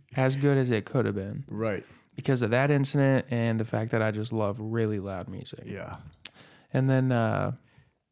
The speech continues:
Speaker 2: the
Speaker 1: So
Speaker 2: other time I had surgery was on my knee. I had to get an arthroscope 'cause I tore up a bit of my meniscus playing
Speaker 1: Mm-hmm.
Speaker 2: football.
Speaker 1: Mm-hmm.
Speaker 2: And that's when I tried to tackle the nurse coming out of surgery.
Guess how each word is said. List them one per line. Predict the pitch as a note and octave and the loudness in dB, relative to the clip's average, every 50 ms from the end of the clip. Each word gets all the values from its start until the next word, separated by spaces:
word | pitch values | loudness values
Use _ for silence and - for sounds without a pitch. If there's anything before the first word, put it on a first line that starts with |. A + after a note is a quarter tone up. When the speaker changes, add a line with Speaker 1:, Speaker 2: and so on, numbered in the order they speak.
| _ _ _ _ - - _ | _ _ _ _ -20 -18 _
Speaker 2:
the | - C3+ B2 | -4 0 2
Speaker 1:
So | B2 | 4
Speaker 2:
other | C#3 C#3+ D3+ C3 | 4 4 4 2
time | - C3 B2+ B2 | 2 0 0 2
I | B2 A#2 | 2 2
had | A#2+ A#2 A2+ - | 0 0 -2 0
surgery | - B2 A#2 A2+ A#2+ A2+ G#2+ | 0 0 0 2 0 0 0
was | G#2+ G#2+ A2 | 0 -2 -4
on | G#2+ G#2+ | -4 -6
my | G#2 - | -6 -6
knee. | - A2+ A#2 A2 G2+ G2+ G#2+ - _ _ _ _ _ _ _ _ _ _ _ _ _ _ _ _ _ _ _ - | -4 -2 -2 -2 -2 -4 -6 -8 _ _ _ _ _ _ _ _ _ _ _ _ _ _ _ _ _ _ _ -6
I | A#2 | -4
had | A#2 B2 A2 | -2 -2 -2
to | G#2 | -2
get | G#2+ A#2+ A#2 A2 | -2 0 0 0
an | A2+ G2 | 0 -2
arthroscope | D#2 G2 A2+ A#2 - - B2+ A#2 - - C3 C3 C3 C#3 C3 - | -2 0 0 0 0 0 -2 -2 0 0 2 4 4 2 0 -2
'cause | - B2+ A2+ | -4 -4 -4
I | G2 G#2 - | -4 -6 -6
tore | - - C#3+ B2+ A#2+ A#2+ | -4 -2 0 2 2 2
up | A#2+ A#2+ - | 0 0 0
a | A#2+ | -2
bit | A2+ A#2 A#2 | 0 0 0
of | A#2+ A#2+ | 0 2
my | B2 A#2 A2+ | 0 0 0
meniscus | A2 G#2+ G#2+ A2+ A#2 B2+ - - C#3+ C#3+ C#3 C#3 - - - - _ - - | 0 -2 -2 -2 -2 -2 0 0 2 0 0 0 -4 -10 -14 -18 _ -8 -4
playing | G2 C3 A2 G#2 | -2 0 0 -2
Speaker 1:
Mm-hmm. | |
Speaker 2:
football. | G#2 - - A#2 A2 - B2 C3 C#3+ D3 C#3+ - | -2 -2 -2 -2 0 2 2 2 2 2 0 -4
Speaker 1:
Mm-hmm. | G2 F#2 F#2 F2+ F#2+ - - _ _ _ _ - | -10 -10 -10 -10 -14 -18 -20 _ _ _ _ -4
Speaker 2:
And | A2+ A2+ | -2 -2
that's | A2+ A2+ A2+ - | -2 -2 -2 0
when | B2+ A#2 | 0 0
I | G#2 | 0
tried | G#2 - - F2 | -2 -2 -6 -6
to | - | -6
tackle | C#3+ - G#2+ G2+ - - F#2 | -6 -6 -6 -6 -6 -8 -8
the | - | -10
nurse | - D#2 F2 - - - | -10 -10 -10 -12 -14 -14
coming | - - - - - | -12 -12 -12 -10 -10
out | - - | -10 -12
of | - | -12
surgery. | - - - - - - - - | -10 -10 -10 -10 -10 -12 -14 -14